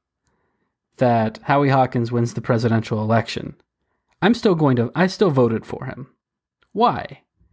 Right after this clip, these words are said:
You're just wasting your vote. Well, I don't see it that way. I see voting for a p-, a person or a party that doesn't represent me as being wasting my vote.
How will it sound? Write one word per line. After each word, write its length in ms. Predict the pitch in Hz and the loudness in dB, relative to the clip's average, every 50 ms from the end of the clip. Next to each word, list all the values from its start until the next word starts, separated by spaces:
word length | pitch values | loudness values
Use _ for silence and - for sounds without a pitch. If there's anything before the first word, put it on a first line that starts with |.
| _ _ _ | _ _ _
You're 120 | - 131 127 | -4 0 0
just 180 | 147 143 - | 0 0 0
wasting 340 | - 135 160 156 - - 151 | 0 0 0 0 0 -2 -2
your 120 | 151 151 135 | 0 0 2
vote. 280 | 147 143 131 - - _ - | 2 0 0 -2 -6 _ -4
Well, 420 | - 185 202 196 190 190 190 - _ _ _ _ _ _ _ _ _ _ _ _ _ _ _ _ - 170 | 0 2 2 2 2 -2 -4 -14 _ _ _ _ _ _ _ _ _ _ _ _ _ _ _ _ 0 2
I 20 | |
don't 140 | 185 226 220 | 2 2 2
see 200 | 175 - - 196 | 0 0 2 2
it 100 | 180 147 | 2 2
that 180 | - - 50 53 | 0 -4 -6 -8
way. 200 | 55 - - - _ _ _ _ _ _ _ _ _ _ _ _ _ _ _ _ _ _ _ _ _ _ _ _ _ _ _ _ _ _ _ _ _ _ _ - - | -10 -10 -14 -16 _ _ _ _ _ _ _ _ _ _ _ _ _ _ _ _ _ _ _ _ _ _ _ _ _ _ _ _ _ _ _ _ _ _ _ -10 -4
I 120 | 156 185 214 | 0 0 0
see 480 | 220 - - 202 196 180 175 170 156 | 0 -2 -2 0 0 2 2 2 0
voting 440 | 139 123 135 143 160 165 175 170 165 | 0 2 2 4 4 6 4 4 2
for 680 | 160 - - 147 139 139 135 131 127 123 117 123 - - _ _ _ _ _ _ - | 0 0 0 2 4 4 4 6 4 4 2 0 -4 -10 _ _ _ _ _ _ -6
a 100 | - 131 | -6 -6
p-, 260 | - - _ - - - - - - - | -6 -6 _ -20 -20 -18 -14 -14 -10 -6
a 80 | 135 135 | -6 -6
person 560 | - - - 180 180 175 - - 175 175 170 | -4 0 0 2 2 2 2 2 2 2 2
or 180 | - 135 127 123 | 2 2 2 2
a 60 | 123 | 2
party 360 | - - 143 139 139 135 131 | 0 0 0 2 2 2 0
that 200 | 120 123 113 113 | 0 0 -2 -2
doesn't 280 | - 127 127 - 151 - | 0 -2 0 0 -2 -2
represent 540 | - 127 - - 113 110 113 135 180 185 95 | -2 -2 -2 0 -2 0 2 2 2 0 0
me 320 | 117 120 113 110 - 131 - _ _ _ _ _ _ _ - | -4 -4 -4 -4 -6 -8 -12 _ _ _ _ _ _ _ -4
as 240 | - 139 131 120 117 | 0 0 0 0 0
being 360 | 113 - 127 120 120 120 113 | 0 2 2 4 4 4 4
wasting 380 | 110 113 110 107 - - 110 107 | 4 2 2 0 -2 -4 -4 -4
my 140 | 107 90 85 | -4 -4 -4
vote. 400 | 92 92 67 50 - - - | -6 -6 -8 -8 -10 -16 -20